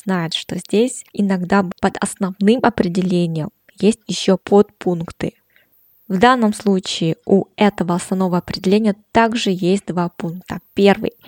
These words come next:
Used about someone who behaves in a way people are attractive to.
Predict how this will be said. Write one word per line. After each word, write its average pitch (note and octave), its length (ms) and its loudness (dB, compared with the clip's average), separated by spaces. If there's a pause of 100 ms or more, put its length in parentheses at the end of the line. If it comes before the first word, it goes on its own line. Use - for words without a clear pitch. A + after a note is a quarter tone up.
(340)
Used A3+ 420 4
about G#3 440 2
someone G3+ 680 0
who F#3+ 80 4
behaves F#3 720 0
in G3 140 0
a F#3+ 80 2
way G#3 500 4 (140)
people F#3+ 440 -2
are G3 140 2
attractive F#3 640 -2
to. F3+ 320 -2